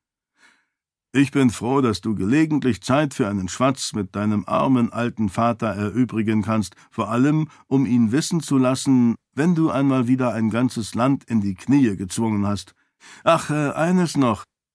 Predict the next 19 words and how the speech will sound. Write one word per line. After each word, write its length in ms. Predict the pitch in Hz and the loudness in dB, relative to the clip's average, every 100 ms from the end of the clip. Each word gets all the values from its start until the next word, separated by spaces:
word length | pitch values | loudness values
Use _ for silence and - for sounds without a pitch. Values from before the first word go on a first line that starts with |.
| _ | _
Sobald 420 | 110 135 165 180 | -2 0 2 2
wir 120 | 165 151 | 0 2
von 260 | 143 131 | 0 0
Iadons 720 | 143 151 135 120 139 147 120 | 0 0 0 2 2 2 0
Selbstmord 600 | 120 151 - - 123 107 | -2 -4 -4 -2 -2 0
gehört 340 | 120 113 131 131 | 0 0 0 0
hatten, 320 | 123 123 107 - _ _ | 0 0 0 -4 _ _
hat 180 | 127 117 | -4 -2
Seinalan 800 | 127 139 135 127 147 156 117 110 | -2 0 2 2 2 2 2 0
eines 440 | - 135 127 - | 0 0 0 -2
meiner 280 | 117 113 107 | -2 -2 -2
schnellsten 520 | - 131 143 - 117 | -2 -2 -2 -4 -6
Schiffe 300 | - 156 120 | -2 -4 -2
beschlagnahmt 800 | 101 95 117 123 131 127 123 117 | -4 -2 0 0 0 0 0 -2
und 160 | 120 | -4
ist 240 | 131 127 135 | -4 -4 -2
nach 200 | 127 - | -2 -2
Arelon 680 | 131 135 127 123 135 139 113 | -4 0 0 2 2 2 2
losgesegelt. 880 | 117 110 117 98 110 110 107 98 | 0 -2 -2 -2 0 2 0 -2